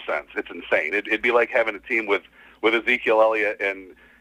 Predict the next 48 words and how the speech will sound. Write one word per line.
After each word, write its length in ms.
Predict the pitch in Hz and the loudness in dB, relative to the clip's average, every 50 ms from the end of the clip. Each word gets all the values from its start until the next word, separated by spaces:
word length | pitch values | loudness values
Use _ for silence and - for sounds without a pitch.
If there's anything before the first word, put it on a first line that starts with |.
| - | -2
and 180 | 104 104 98 87 | -2 -2 0 0
Saquon 540 | - - 123 117 113 - - 120 110 110 107 | 0 0 0 0 0 -2 0 0 2 2 0
and 120 | 107 104 107 | 0 -2 0
another 260 | 110 113 113 117 110 | 0 0 0 0 0
great 200 | 113 110 107 101 | -2 -2 -2 0
running 240 | 107 113 117 113 98 | -2 -2 -2 -2 -2
back 280 | 95 92 85 - - _ - | -2 -2 -2 -2 -8 _ -4
and 140 | 113 113 110 | -2 -2 0
only 260 | 104 107 101 98 90 | 0 -2 -2 -4 -6
passing. 440 | - - 113 107 101 - - - - _ _ _ _ _ _ _ _ - | -2 0 0 0 0 -2 -8 -16 -20 _ _ _ _ _ _ _ _ -2
I 60 | 113 | -2
mean, 140 | 120 123 113 | 0 0 0
it 120 | 127 131 | 0 0
just 220 | - 156 147 - 123 | 0 0 -2 -2 -4
makes 220 | 120 113 - - | -6 -6 -6 -6
no 220 | 107 110 117 117 107 - | -2 0 0 0 0 0
sense 160 | - 117 110 - - | -2 -2 -2 -2 -2
to 40 | 95 | 0
have 160 | 104 98 95 | 0 2 4
all 180 | 101 107 117 | 4 2 2
those, 260 | 113 113 110 107 98 - - - | 2 0 -2 -4 -6 -10 -10 -6
those 260 | 104 101 98 92 85 - - - - _ _ _ - | -4 -4 -4 -6 -8 -12 -16 -18 -20 _ _ _ 0
aerial 400 | 107 120 139 147 123 98 87 - - - | 2 2 2 0 0 -2 -4 -6 -4 -2
threats, 280 | 127 127 107 - - - | 0 0 0 0 -2 -4
all 140 | - 101 110 | -2 -2 0
those 160 | 123 117 - | 0 -2 -6
pass-catching 560 | - - 120 120 123 - - 117 - - 95 | -2 0 0 0 0 -2 -8 -8 -8 -8 -6
weapons, 380 | 92 101 110 113 - 87 78 71 _ _ _ _ _ _ _ _ _ - | -2 0 0 0 -2 -6 -18 -18 _ _ _ _ _ _ _ _ _ -4
and 160 | 120 120 104 | -4 -2 0
give 220 | - 113 120 117 117 | 0 0 0 0 -2
them 160 | 120 104 87 | -4 -4 -2
Tyrod 500 | - - - 101 101 113 123 113 104 - | -4 -2 0 2 4 4 2 2 0 -2
Taylor 320 | - 104 101 110 117 113 | -4 -2 -2 0 0 0
as 80 | 104 85 | -2 -4
their 100 | 78 76 | -6 -10
quarterback. 460 | - - 98 104 117 131 147 160 - | -6 -4 -2 -2 0 0 0 0 0
That's 160 | 180 185 - | -4 -6 -6
absurd. 560 | 180 - - - - - 233 113 71 67 - - _ - - - - - - - - - - | -8 -16 -16 -10 -4 -2 -2 -2 -2 -4 -10 -16 _ -20 -20 -20 -20 -20 -18 -20 -8 0 2
So 80 | 123 | 2
I 80 | 127 147 | 2 2
think 220 | - 185 170 - | 0 -2 -4 -4
their 100 | 139 113 | -6 -6
defense 460 | 101 113 131 139 - 135 123 120 - | -4 -4 -4 -2 -2 -2 -2 -2 -4
will 80 | 95 90 | -10 -8
carry 320 | - - 113 110 117 117 | -4 0 2 2 2 2
them 160 | 110 113 113 110 | 0 -2 -4 -2
this 200 | 107 104 - - | -4 -4 -2 -2
year. 240 | 101 101 101 98 | 0 0 0 -2